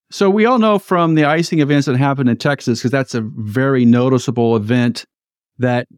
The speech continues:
obviously Texas does not have de-icing systems <laughs> on the wind turbine blades, as they readily admit.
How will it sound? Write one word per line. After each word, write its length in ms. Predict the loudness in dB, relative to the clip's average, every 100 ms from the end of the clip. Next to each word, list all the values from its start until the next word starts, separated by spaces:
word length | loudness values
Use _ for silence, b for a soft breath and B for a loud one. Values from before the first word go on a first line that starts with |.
| -16
obviously 500 | -14 -10 -10 -6 -6
Texas 600 | -2 -4 -4 0 0 0
does 200 | -2 0
not 220 | 0 0
have 580 | -2 -4 -2 -4 -8 -6
de-icing 520 | 0 0 0 0 -2
systems 500 | -2 -4 0 0 0 -4
<laughs> 40 |
on 120 | -4
the 100 | -2
wind 260 | 0 -2 -2
turbine 240 | 0 2
blades, 260 | 2 0 0
as 140 | -2
they 100 | -2
readily 440 | 0 0 0 2 2
admit. 340 | 2 0 -8